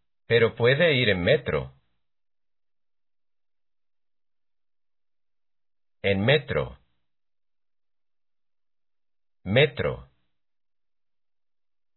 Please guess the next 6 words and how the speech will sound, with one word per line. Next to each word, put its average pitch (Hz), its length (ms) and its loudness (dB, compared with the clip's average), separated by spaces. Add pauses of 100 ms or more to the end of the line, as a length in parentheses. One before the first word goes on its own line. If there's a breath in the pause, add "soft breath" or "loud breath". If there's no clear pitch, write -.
(800)
En 98 260 -2
metro. 107 540 -4 (3500)
Puede 120 340 2
ir 107 180 0
en 80 140 -2
metro. 85 520 -4